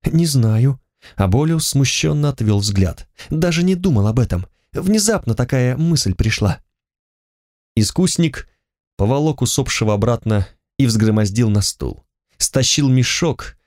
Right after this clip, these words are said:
который только что с таким трудом напялил. Скрючившееся в нелепой позе тело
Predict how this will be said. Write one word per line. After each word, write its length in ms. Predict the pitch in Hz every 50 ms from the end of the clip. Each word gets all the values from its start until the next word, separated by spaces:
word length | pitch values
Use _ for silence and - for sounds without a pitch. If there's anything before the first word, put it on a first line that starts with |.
| _ _ _ _ _
который 320 | - 110 - 120 117 117
только 340 | - - 170 156 131 - 131
что 180 | 120 - - 110
с 80 | -
таким 320 | - 113 104 - - 160 143
трудом 400 | - - 127 110 135 139 123 110
напялил. 540 | 113 117 - - 110 90 78 57 52 - _ _ _ _ _ _ _ _ _ -
Скрючившееся 960 | - - - - 160 185 - - 143 127 - - - 135 127 113 - - 117
в 80 | 101 120
нелепой 340 | 127 135 139 127 - 120
позе 340 | - - - 123 107 98 98
тело 440 | 92 - - 165 160 160 156 131 -